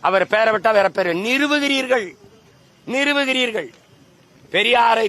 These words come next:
த-, தந்தை என்று சொல்லும் போதும், தமிழர் தலைவர் என்று சொல்லும் போதும் தலையாட்டி கொண்டிருந்த தமிழ் சமூகம் இன்னைக்கு ஐயா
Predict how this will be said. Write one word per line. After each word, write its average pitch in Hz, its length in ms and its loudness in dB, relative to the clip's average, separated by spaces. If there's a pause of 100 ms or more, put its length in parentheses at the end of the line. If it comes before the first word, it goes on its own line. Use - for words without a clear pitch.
(140)
த-, 190 160 4 (120)
தந்தை 233 260 2 (100)
என்று 226 260 -2
சொல்லும் 214 280 -2
போதும், 208 240 -2 (100)
தமிழர் 214 400 0
தலைவர் 233 360 4
என்று 220 240 -2
சொல்லும் 208 260 0
போதும் 196 320 -4
தலையாட்டி 233 440 2
கொண்டிருந்த 220 380 -2 (100)
தமிழ் 220 280 -4
சமூகம் 196 340 -6 (640)
இன்னைக்கு 214 320 0
ஐயா 214 180 2